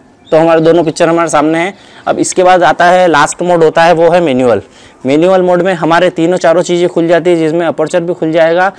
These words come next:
shutter भी खुल जाएगा और हम आईएसओ भी, आईएसओ भी यूज़ कर सकते हैं। तो जिस हिसाब से हम देखते हैं, अब, अब हमारे picture click करने का तरीका, अ, जिसमें हमने अभी shutter speed रखा है एक सौ पच्चीस और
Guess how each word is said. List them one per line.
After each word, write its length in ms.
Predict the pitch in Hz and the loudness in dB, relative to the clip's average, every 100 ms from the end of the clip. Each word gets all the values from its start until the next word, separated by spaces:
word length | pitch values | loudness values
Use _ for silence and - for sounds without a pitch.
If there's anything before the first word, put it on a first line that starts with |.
| - - | -18 -14
shutter 300 | - 143 170 | -2 0 2
भी 100 | 180 | 0
खुल 220 | - 165 | 0 0
जाएगा 440 | 160 165 170 175 170 | 2 4 4 2 2
और 80 | 160 | 0
हम 180 | 170 165 | -4 -2
आईएसओ 380 | 143 156 160 180 | 0 2 2 0
भी, 300 | 170 185 - - | 2 2 0 0
आईएसओ 340 | 143 160 170 | 2 2 0
भी 160 | 170 175 | 0 2
यूज़ 240 | 156 - | 2 0
कर 120 | 135 | -2
सकते 260 | 110 104 113 | -2 -6 -6
हैं। 140 | 101 - - - | -8 -10 -20 -6
तो 60 | 147 | -4
जिस 260 | 131 156 | -2 0
हिसाब 200 | 175 170 | 2 0
से 140 | 170 180 | 2 0
हम 180 | 175 | 0
देखते 240 | 147 147 180 | 0 -2 -2
हैं, 100 | 175 | 0
अब, 80 | 170 | 2
अब 220 | 160 151 | 4 4
हमारे 400 | 156 160 175 165 | 2 2 0 -2
picture 400 | 151 135 - 175 - - _ - | -2 -6 0 -2 -2 -20 _ -4
click 220 | 156 143 | -4 0
करने 280 | 165 156 160 | -2 -2 -2
का 100 | 170 | -2
तरीका, 420 | 156 151 170 208 - - - _ _ _ _ _ _ - | -2 -4 -2 -4 -6 -20 -20 _ _ _ _ _ _ -8
अ, 100 | 139 | -4
जिसमें 320 | 127 135 170 | -2 -2 0
हमने 200 | 165 165 | 0 0
अभी 140 | 160 160 | 0 -2
shutter 440 | 147 135 160 160 | -2 0 0 0
speed 260 | - 165 151 | -2 -4 0
रखा 200 | 147 160 | 0 2
है 80 | |
एक 100 | 147 | 0
सौ 100 | - | -2
पच्चीस 460 | 151 151 - 190 185 - - - 135 | -6 -6 -2 -4 -4 -16 -20 -14 -2
और 520 | 139 143 143 143 | 2 4 4 2